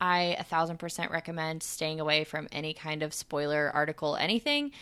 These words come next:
or else you could be like Jake and find out the entire plot of the movie, like, three days before it came out. Uh, that sucked. So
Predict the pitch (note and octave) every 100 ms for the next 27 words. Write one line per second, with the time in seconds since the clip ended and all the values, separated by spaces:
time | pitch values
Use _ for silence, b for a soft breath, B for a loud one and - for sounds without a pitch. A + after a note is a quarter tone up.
0 | B B G3+ F3 - F3 F3+ F3 D#3+ -
1 | - E4 - F#3 E3+ E3 E3 D#3+ D#3 E3
2 | D#3+ - D#3+ D#3 E3 D#3 D#3+ D#3+ E3 F#3+
3 | F#3+ D3+ - - E3+ E3 E3 E3 - D#3+
4 | D#3 - D#3+ G#3 F4 - - - B B
5 | B B - E3 D#3+ - - - C4+ D4+
6 | - - - - - A3+ G3+ G3 F#3+ F#3+
7 | F#3+